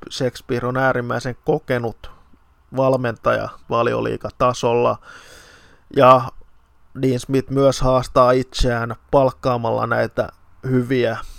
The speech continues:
valmentajia, ja Craig Shakespeare hän on muun muassa Valioliigan voittanut tässä roolissa, mi-, missä hän tulevalla kaudella Villassa –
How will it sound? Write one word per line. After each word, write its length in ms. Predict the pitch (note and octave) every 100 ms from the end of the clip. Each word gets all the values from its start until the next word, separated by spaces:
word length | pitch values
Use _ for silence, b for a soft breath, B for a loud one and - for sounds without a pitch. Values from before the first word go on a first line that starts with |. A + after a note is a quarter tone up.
| B B C#3+
valmentajia, 880 | C3+ B2+ A#2+ A2+ - A#2 A#2+ A#2 A2+
ja 180 | A#2 A2+ A2 -
Craig 260 | C3+ B2
Shakespeare 520 | - B2 B2 - B2+
hän 140 | C3 B2
on 140 | B2+
muun 260 | C3 C#3+ B2
muassa 480 | B2 A#2+ - A#2+ B2
Valioliigan 720 | B2 B2 A#2+ A#2 A2+ A#2 G#2+ C3
voittanut 640 | C3+ B2+ - A2+ A2+ A2+ -
tässä 320 | A#2+ A2+ A2+
roolissa, 600 | A2+ B2 A#2 A#2 - A2+ A#2
mi-, 220 | A#2 G#2+ -
missä 340 | A#2+ A2+ - A#2
hän 200 | A2+ A2 -
tulevalla 480 | C3 B2+ A#2+ A#2 A2+
kaudella 520 | - A2 A2 A#2 A2+ - B B B B B B B -
Villassa – 680 | C#3 C3 A#2+ A2 - A2+